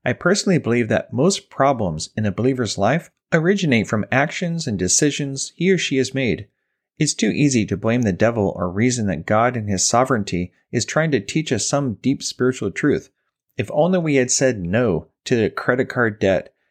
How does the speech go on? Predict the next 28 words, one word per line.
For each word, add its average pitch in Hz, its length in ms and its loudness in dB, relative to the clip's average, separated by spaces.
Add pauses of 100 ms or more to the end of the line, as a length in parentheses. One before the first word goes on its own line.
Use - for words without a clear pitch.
(160)
and 113 140 -2
not 123 240 0
dated 120 360 2
that 107 160 0
unbeliever, 101 640 -4 (200)
gotten 175 300 0
mad 127 320 2
at 117 120 -2
our 104 140 0
employer, 98 640 0 (320)
and 113 180 0
harbored 151 420 2
bitterness 139 440 2
towards 113 300 -2
our 107 140 2
parents. 135 500 -4 (340)
On 151 200 2
and 165 180 2
on 123 220 0
it 90 60 -2
goes. 85 480 0 (200)
Galatians 139 480 0
chapter 120 340 -2
six, 165 300 -2
verse 131 320 0
seven 120 320 -2
through - 240 -8
eight. 113 280 -2